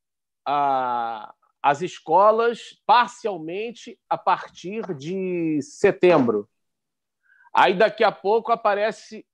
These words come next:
logo segundos depois, "São Paulo bate recorde de mortes por covid dezenove." Já, já, cara, fica assim, é uma loucura. Cê, ou seja, eu saio de casa ou não? Tá tudo sob controle ou tá tudo completamente fora de controle?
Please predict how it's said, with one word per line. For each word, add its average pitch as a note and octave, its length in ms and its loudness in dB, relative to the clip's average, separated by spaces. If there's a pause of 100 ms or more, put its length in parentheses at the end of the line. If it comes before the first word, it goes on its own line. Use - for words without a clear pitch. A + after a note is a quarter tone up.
(380)
logo G#3+ 640 -4 (260)
segundos A#3+ 560 -10
depois, D3+ 680 -2 (420)
"São A3 320 -4
Paulo B3+ 320 4
bate A#3 320 0
recorde A#3 540 -8
de G#3 100 -10
mortes G3 440 -4
por - 180 -12
covid F#3+ 440 -6
dezenove." E3+ 640 0 (1120)
Já, A#3+ 260 -4
já, A#3+ 300 -2
cara, A3+ 360 4
fica G3+ 240 -8
assim, G3 140 -4
é - 20 2
uma F3+ 120 4
loucura. G#3 500 0
Cê, F#3 140 -6
ou E3 340 -6
seja, F#3 220 -4
eu F#3+ 40 -4
saio A3+ 260 2
de E3+ 120 -14
casa A#3+ 440 2
ou A3 120 -6
não? E3+ 380 -8 (500)
Tá E3+ 100 -6
tudo A3+ 220 -16
sob G#3+ 240 -4
controle A3 640 0
ou A3 100 -2
tá F#3+ 160 -4
tudo G#3+ 240 -14
completamente G#3 680 -6
fora F#3+ 240 0
de D#3+ 100 -20
controle? D3+ 560 -8